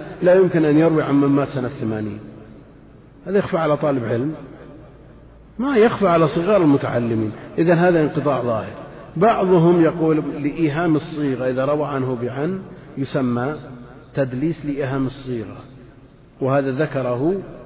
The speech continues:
ابن عبد البر في مقدمة التمهيد، وقول شاذ لا يعول عليه. المقصود أن، أنه إذا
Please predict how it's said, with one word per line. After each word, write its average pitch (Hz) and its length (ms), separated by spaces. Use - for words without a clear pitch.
ابن 127 180
عبد 127 240
البر 127 280
في 131 100
مقدمة 123 480
التمهيد، 123 480
وقول 120 420
شاذ 107 260
لا 160 120
يعول 113 400
عليه. - 320
المقصود 180 460
أن، 165 280
أنه 160 760
إذا 147 520